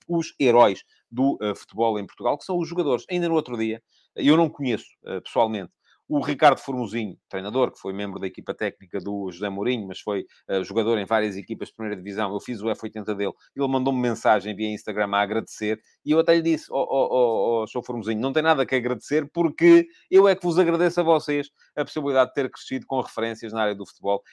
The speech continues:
E acho que muitas vezes nós em Portugal falamos de tudo, menos daquilo que interessa, que são os jogadores. E os, é por isso que eu, no ano de centenário do futebol de competição em Portugal, resolvi, eh, fazer durante um ano,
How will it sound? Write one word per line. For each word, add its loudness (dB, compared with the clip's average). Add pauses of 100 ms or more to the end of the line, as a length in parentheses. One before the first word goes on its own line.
E 0
acho 2
que -12
muitas -6
vezes -4
nós -4
em -6
Portugal -8
falamos -4
de -12
tudo, -6
menos -4
daquilo -10
que -12
interessa, -6
que -20
são -4 (180)
os -4
jogadores. 8 (220)
E -2
os, 0
é 4
por -4
isso -6
que -6
eu, 4
no 4
ano 4
de -8
centenário 2
do -6
futebol -2
de -14
competição -12
em -10
Portugal, 2 (240)
resolvi, 0 (220)
eh, 2
fazer -2
durante 2
um 2
ano, 2